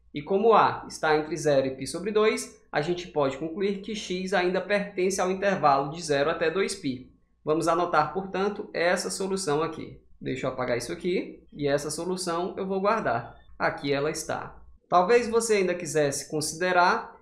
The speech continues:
x mais a igual a cinco π sobre dois, mas isso seria equivalente a dizer que x seria igual a cinco π sobre dois menos a. Agora, considerando a entre zero e π sobre dois,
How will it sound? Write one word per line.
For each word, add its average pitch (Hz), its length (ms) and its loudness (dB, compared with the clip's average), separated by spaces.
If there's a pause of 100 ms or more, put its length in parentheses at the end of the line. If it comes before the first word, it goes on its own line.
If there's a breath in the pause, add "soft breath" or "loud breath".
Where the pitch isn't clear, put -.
(140)
x 135 560 -6
mais 160 360 2
a 175 420 4 (200)
igual 170 320 4
a 180 80 4
cinco 190 420 -2
π 185 160 -2
sobre 190 300 -2
dois, 135 560 -4 (160)
mas 156 360 2
isso 233 280 -6
seria 143 400 -2
equivalente 131 640 -2
a 143 40 -8
dizer 196 600 -2 (300)
que 151 140 -10
x 151 240 -6
seria 165 260 0
igual 170 240 4
a 170 60 6
cinco 170 380 -6
π 139 120 -2
sobre 147 240 -4
dois 180 300 -2
menos 190 360 0
a. - 380 0 (420 soft breath)
Agora, 202 320 4
considerando 214 680 2
a 117 400 2
entre 170 280 -6
zero 156 380 0
e 131 80 -4
π 135 160 -8
sobre 156 300 -4
dois, 190 600 2